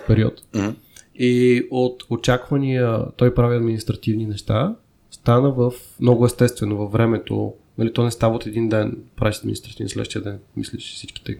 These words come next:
Speaker 1: стратегик работи.
Speaker 2: Мгм.
Speaker 1: То става naturally във времето. И нашите очаквания бяха малко или много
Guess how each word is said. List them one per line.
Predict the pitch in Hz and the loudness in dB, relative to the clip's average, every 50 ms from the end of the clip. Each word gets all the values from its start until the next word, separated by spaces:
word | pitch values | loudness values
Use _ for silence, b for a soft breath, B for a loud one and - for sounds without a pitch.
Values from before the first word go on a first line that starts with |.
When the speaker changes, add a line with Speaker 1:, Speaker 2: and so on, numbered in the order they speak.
| - - - | -12 -18 -18
Speaker 1:
стратегик | - - 120 - - 110 104 - - - 113 | -10 -8 -8 -2 0 0 0 0 -2 -4 -4
работи. | 113 120 120 - - 147 - - - 104 | -2 -2 -2 -4 -4 -6 -6 -4 -2 0
Speaker 2:
Мгм. | 101 98 95 110 B B B B B B - | 2 2 0 -2 B B B B B B -2
Speaker 1:
То | - | -2
става | 151 - - 156 156 156 147 151 - 131 | 0 2 2 4 4 4 2 0 -2 -2
naturally | 131 123 123 - - 104 104 | 0 0 0 -2 -6 -8 -8
във | 98 98 | -10 -8
времето. | 107 110 113 110 - - - | -6 -6 -6 -6 -6 -6 -2
И | 139 | 0
нашите | 135 143 151 151 - - | 2 2 2 0 -2 -4
очаквания | 156 - - - 143 156 - - 131 113 110 110 135 180 202 - _ _ _ _ | -4 -2 0 2 0 2 0 -2 -4 -4 -2 -4 -4 -6 -8 -10 _ _ _ _
бяха | 127 107 117 123 120 135 147 - - 156 147 143 131 - - _ _ _ _ _ _ | -8 -2 0 2 2 2 0 0 -2 0 2 2 0 -2 -6 _ _ _ _ _ _
малко | - 120 120 127 151 - - 165 | -4 -2 0 0 0 -2 0 0
или | 156 147 139 | 0 2 2
много | 127 123 127 135 147 170 180 180 185 - | 2 4 2 4 4 2 0 0 -4 -8